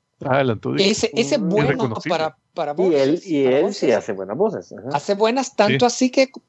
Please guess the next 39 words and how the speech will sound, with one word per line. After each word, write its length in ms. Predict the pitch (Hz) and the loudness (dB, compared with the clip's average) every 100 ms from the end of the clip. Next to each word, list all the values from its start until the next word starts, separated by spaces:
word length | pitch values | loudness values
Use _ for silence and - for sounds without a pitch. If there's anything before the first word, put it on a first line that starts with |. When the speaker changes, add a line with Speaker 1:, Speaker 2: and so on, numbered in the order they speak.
| _ - 196 - | _ -20 -18 -10
Speaker 2:
yo, 440 | - 196 202 226 | -4 -2 0 0
yo, 140 | 190 - _ _ _ - | 0 -12 _ _ _ -10
yo, 120 | 220 | -4
a 100 | - | -2
mí 160 | 208 254 | 0 0
se 100 | 302 | 0
me 100 | 254 | 0
había 120 | 254 | 0
olvidado 320 | 247 240 240 247 | 0 0 -2 -2
quién 200 | 226 202 | -10 -8
estaban 260 | - 196 | -6 -6
haciendo 340 | 175 185 160 147 - | -4 -4 -4 -4 -2
las 140 | 143 | -2
voces 300 | 127 113 113 | -2 -6 -8
y 60 | 143 | -10
me 100 | 151 | -6
tuve 240 | - 214 | 0 0
que 80 | 196 | 0
esperar 200 | 175 180 | -2 0
al 80 | 185 | 0
final 320 | 180 165 175 | 0 -2 -2
para 160 | 170 143 | 0 0
ver 140 | 147 | -2
quién, 200 | 143 151 147 | -4 -8 -4
el, 220 | 131 - | -6 -4
el 100 | 123 | -6
casting. 340 | - 123 - 110 _ _ _ _ _ | -4 -4 -6 -16 _ _ _ _ _
Y 100 | - | -4
me 140 | 160 156 | 0 0
di 80 | 170 | 0
cuenta 320 | 170 175 185 | -2 -2 0
que 80 | 170 | 0
era 240 | 156 151 | 0 0
Alan 340 | 156 151 151 | -2 -2 -4
Tudyk 360 | 156 262 233 - | -2 0 0 -2
porque 320 | - 139 143 | -2 -2 -2
yo 100 | 131 | -2
estaba 640 | 135 - 160 160 180 214 _ _ _ | -2 0 0 2 0 0 _ _ _
sospe-, 500 | - 165 - 156 | -6 -6 -2 -2